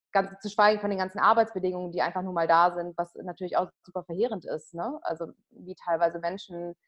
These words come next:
ähm, ausgebeutet werden, nur damit wir halt einfach total günstig hier an unsere Kleidung kommen. Und also man, man kann es auch nicht pauschalisieren. Es gibt auch wirklich, das fand ich auch ganz schön an der Ausstellung, die haben auch nochmal aufgezeigt,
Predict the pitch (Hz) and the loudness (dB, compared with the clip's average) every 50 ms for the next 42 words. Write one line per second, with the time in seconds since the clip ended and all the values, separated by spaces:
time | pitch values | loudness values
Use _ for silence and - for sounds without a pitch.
0 | _ _ _ _ _ _ - 180 170 165 170 165 160 160 165 - - 175 202 202 | _ _ _ _ _ _ -10 -8 -8 -6 -6 -6 -8 -8 -6 2 2 2 2 2
1 | - 185 185 180 185 185 - _ 170 165 160 160 165 170 175 175 175 175 170 170 | 0 2 2 2 2 -2 -4 _ 4 4 4 4 2 -2 -6 -4 -2 -2 -2 -2
2 | 175 170 165 160 175 185 190 185 180 180 - - - - - 175 - _ 190 185 | -4 -6 -8 -10 -4 0 2 2 2 2 0 -2 -4 -8 -18 -20 -6 _ -4 -2
3 | 180 208 202 220 226 - _ 196 180 - _ 185 170 156 139 151 165 - 160 - | 0 -2 -2 -4 -4 -6 _ -8 -8 -8 _ -2 -2 -2 -2 -6 -8 -10 -12 -8
4 | - 196 196 226 233 208 180 160 - - 160 135 135 147 156 175 196 - _ _ | 0 2 2 2 2 0 -6 -10 -8 -4 -4 -4 -4 -6 -10 -14 -14 -16 _ _
5 | _ _ _ _ _ _ - _ _ _ - 175 175 175 175 175 175 180 180 180 | _ _ _ _ _ _ -20 _ _ _ 4 6 6 8 6 6 4 2 -2 -4
6 | 180 180 175 - - _ _ _ _ _ _ _ _ _ _ _ _ _ _ _ | -4 -6 -8 -12 -20 _ _ _ _ _ _ _ _ _ _ _ _ _ _ _
7 | _ _ _ - 180 175 175 202 208 202 202 202 202 226 233 240 220 214 220 220 | _ _ _ -6 -6 0 2 4 4 6 4 4 2 2 2 4 4 4 2 4
8 | - 202 208 214 202 196 196 165 190 226 247 247 226 196 - 208 - - 190 196 | 2 2 2 2 2 0 0 0 4 4 6 6 6 2 0 0 0 0 0 0
9 | 208 208 233 220 190 190 - 220 214 175 190 - 196 190 - - 226 233 214 202 | -2 -2 -2 -4 -4 -2 0 0 2 2 2 0 0 -4 -2 -2 -2 0 2 2
10 | 160 - 190 - - 202 190 196 190 196 202 196 - _ _ _ _ _ 190 185 | 2 2 2 0 0 0 0 0 0 -2 -2 -6 -8 _ _ _ _ _ 4 6
11 | - 180 220 208 - 104 196 208 208 214 - - 196 185 190 196 196 - | 6 6 4 6 6 6 6 4 2 -4 -6 0 4 4 4 4 2 -4